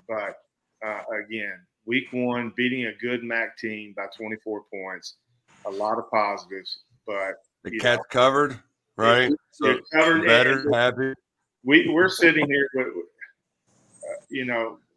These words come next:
Speaker 1: we have concerns, obviously, but, you know, listen, as a fan, let me take the media hat off. As a fan, I would expect,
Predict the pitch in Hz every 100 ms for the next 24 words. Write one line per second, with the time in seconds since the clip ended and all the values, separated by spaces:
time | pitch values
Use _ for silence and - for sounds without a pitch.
0 | - 151 165 - 127 123 143 165 127 127
1 | 147 139 - 107 107 110 107 101 _ _
2 | - _ 117 101 90 - 139 127 - -
3 | _ _ _ _ _ _ _ _ _ _
4 | 123 135 127 120 - 123 135 143 147 143
5 | 143 135 120 110 123 131 139 139 139 131
6 | 135 139 127 107 - 110 117 135 135 117
7 | 117 113 113 - - 120 117 -